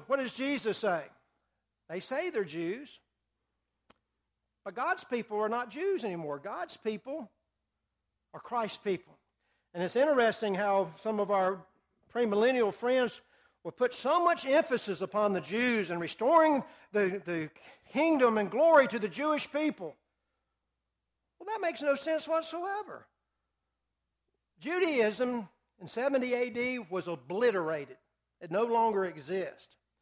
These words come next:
But it really happened in Colossians chapter two and verse fourteen. "Blotting out the handwriting of ordinances which was against us, which was contrary to, to us,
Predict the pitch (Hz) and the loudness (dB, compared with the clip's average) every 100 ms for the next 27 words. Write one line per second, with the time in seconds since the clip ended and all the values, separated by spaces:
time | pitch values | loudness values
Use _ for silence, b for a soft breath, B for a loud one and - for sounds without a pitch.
0 | _ _ _ _ 233 233 - _ _ _ | _ _ _ _ -4 -4 -6 _ _ _
1 | 240 262 311 302 220 196 240 247 214 202 | -4 0 0 0 0 -2 -2 -4 -4 -2
2 | 185 196 208 - 208 190 190 196 202 202 | -2 -2 -4 -6 -4 -6 -6 -2 -2 -2
3 | 208 - 233 226 269 320 - _ _ _ | -8 -6 -6 -6 -6 -8 -10 _ _ _
4 | _ _ _ _ _ _ _ _ _ _ | _ _ _ _ _ _ _ _ _ _
5 | _ _ _ 170 175 233 233 226 240 226 | _ _ _ -6 0 2 2 0 -2 -2
6 | 190 214 220 214 220 226 214 196 214 214 | -4 -2 0 0 0 -2 -4 -4 -4 -6
7 | - 220 202 202 220 190 165 208 226 233 | -10 -8 -8 -6 -6 -6 -6 -6 -6 -8
8 | 220 220 208 185 - 202 214 - 220 196 | -10 -8 -10 -10 -10 -6 -4 -4 -6 -8
9 | - 233 233 - - 226 226 | -8 -8 -10 -14 -10 -6 -6